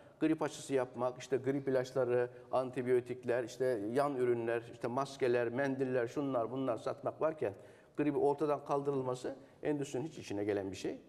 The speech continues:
değil. Onun için bunlar, e, bütün grip virüslerine etki edecek, grip virüsü mutasyon gösterse bile, e, ona tesir edecek bir aşının,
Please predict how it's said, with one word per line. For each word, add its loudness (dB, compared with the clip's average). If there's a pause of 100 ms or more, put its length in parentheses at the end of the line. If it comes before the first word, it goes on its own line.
değil. -2
Onun -4
için -8 (380)
bunlar, 0 (520)
e, 4
bütün 0
grip 0
virüslerine 0 (380)
etki 0
edecek, -2 (160)
grip 0
virüsü -2
mutasyon -2
gösterse 2
bile, 2 (420)
e, 6
ona 0
tesir 2
edecek -2
bir 0
aşının, -2